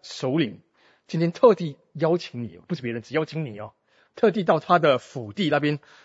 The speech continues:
去吃一餐。哇，你会觉得，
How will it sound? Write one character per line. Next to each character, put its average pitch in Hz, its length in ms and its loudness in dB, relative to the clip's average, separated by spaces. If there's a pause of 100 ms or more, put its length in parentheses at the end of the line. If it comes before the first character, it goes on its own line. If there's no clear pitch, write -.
去 156 220 -2
吃 143 520 -10 (400)
一 151 60 -16
餐。 104 260 -14 (640)
哇， 143 300 2
你 143 80 -6
会 190 100 -2
觉 147 160 -4
得， 135 240 -4